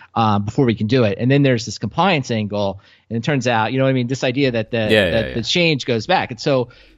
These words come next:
Speaker 1: so those meetings are ongoing, right? Like, so you're at the top of the, the chain, right? And you're running K L M, and, like, you're hearing this, and there, and of course there's, like, a C T O, right? There's probably, like, a president, C E O, like, that's truly out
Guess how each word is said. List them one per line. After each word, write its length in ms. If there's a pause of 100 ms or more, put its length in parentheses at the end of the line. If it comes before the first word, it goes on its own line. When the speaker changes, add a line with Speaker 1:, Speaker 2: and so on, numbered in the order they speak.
Speaker 1:
so 260
those 300
meetings 400
are 100
ongoing, 640
right? 200
Like, 120
so 160
you're 140
at 80
the 60
top 320
of 100
the, 280
the 60
chain, 400
right? 320
And 240
you're 80
running 400
K 160
L 180
M, 300
and, 120
like, 200
you're 180
hearing 460
this, 420 (220)
and 160
there, 100
and 100
of 120
course 180
there's, 160
like, 80
a 60
C 180
T 260
O, 140
right? 160
There's 140
probably, 440
like, 120
a 40
president, 600
C 240
E 60
O, 160
like, 200
that's 160
truly 480
out 300